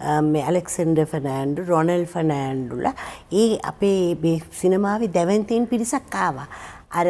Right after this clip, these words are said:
බලාපොරොත්තු වෙලා හිටියේ මේ මම විජේව දකින්නනේ. ලොකුවට ආසාවක් තිබ්බා.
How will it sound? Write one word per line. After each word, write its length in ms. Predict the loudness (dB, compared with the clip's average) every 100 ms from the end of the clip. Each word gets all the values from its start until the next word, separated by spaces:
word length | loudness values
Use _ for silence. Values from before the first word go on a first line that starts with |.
| 2
බලාපොරොත්තු 720 | 0 0 2 0 0 0 0
වෙලා 160 | -2 -2
හිටියේ 280 | -4 -2 0
මේ 120 | 0
මම 300 | -2 -2 -2
විජේව 320 | 0 2 2 0
දකින්නනේ. 560 | -2 -2 -2 0 -2 -4
ලොකුවට 440 | -4 -2 2 2 2
ආසාවක් 500 | -2 -4 -6 -6 -8
තිබ්බා. 280 | -12 -12 -14